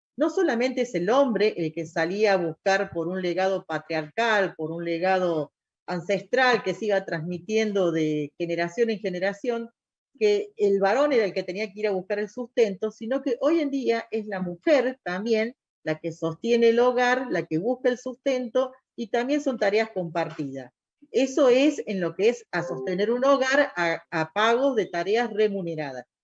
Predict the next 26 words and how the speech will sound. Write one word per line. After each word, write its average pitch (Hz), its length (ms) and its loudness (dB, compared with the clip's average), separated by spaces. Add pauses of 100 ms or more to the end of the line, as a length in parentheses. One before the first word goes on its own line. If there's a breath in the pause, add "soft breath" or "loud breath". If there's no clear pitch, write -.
(100)
Pero, 302 260 2
¿qué 415 120 6 (100)
pasa 294 340 2
con 180 160 -4
la 170 120 -2
tarea 240 600 0 (160)
de 190 160 -6
cuidado 277 600 2
no 277 300 4
remunerada? 165 840 -2 (320)
La 190 180 -2
que 214 100 -2
tiene 277 380 -4
que 214 340 2
hacer 269 640 0 (220)
la 175 100 -4
mayoría 220 560 2
de 254 100 2
las 240 160 -2
veces 254 440 -4
uno 226 460 -4
en 160 180 -4
el 156 140 -2
hogar, 254 580 0 (340)
la 180 260 -2
mujer, 302 720 0